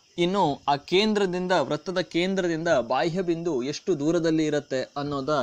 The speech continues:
ಎರಡು ಮಾಹಿತಿಯನ್ನ ಕೊಟ್ಟಿರ್ತಾರೆ. ಈಗ ಅದನ್ನ ಚಿತ್ರವನ್ನ ಬಿಡಿಸ್ಬೇಕಾದ್ರೆ ಮೊದಲನೇದಾಗಿ ನಾವು ಒಂದು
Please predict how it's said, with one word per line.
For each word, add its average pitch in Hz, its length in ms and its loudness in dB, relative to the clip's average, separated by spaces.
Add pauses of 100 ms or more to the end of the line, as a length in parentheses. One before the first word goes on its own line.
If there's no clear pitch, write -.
ಎರಡು 165 280 2
ಮಾಹಿತಿಯನ್ನ 147 560 -4
ಕೊಟ್ಟಿರ್ತಾರೆ. 127 540 -2 (640)
ಈಗ 180 140 0 (520)
ಅದನ್ನ 196 280 2 (160)
ಚಿತ್ರವನ್ನ 185 480 0
ಬಿಡಿಸ್ಬೇಕಾದ್ರೆ 156 800 0
ಮೊದಲನೇದಾಗಿ 147 640 0
ನಾವು 143 320 0
ಒಂದು 139 420 2